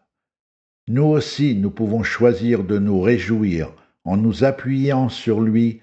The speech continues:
car il nous aime et il est fidèle. Ne laissons pas les problèmes nous accabler, ni le découragement nous dominer.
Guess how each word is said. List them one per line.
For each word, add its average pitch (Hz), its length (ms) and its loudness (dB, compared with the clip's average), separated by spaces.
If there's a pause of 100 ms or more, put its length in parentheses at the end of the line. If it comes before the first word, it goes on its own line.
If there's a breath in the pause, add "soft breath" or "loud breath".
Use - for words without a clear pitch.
(360 loud breath)
car 131 200 2
il 139 160 -2
nous 123 280 0
aime 82 340 -2 (160)
et 98 180 2
il 104 140 -2
est 101 60 0
fidèle. 82 680 -4 (840)
Ne 110 120 2
laissons 147 440 0
pas 143 320 2
les 98 140 -2
problèmes 113 580 0
nous 98 200 -4
accabler, 110 800 0 (240)
ni 147 220 0
le 131 180 2
découragement 110 840 0
nous 95 160 0
dominer. 87 840 -2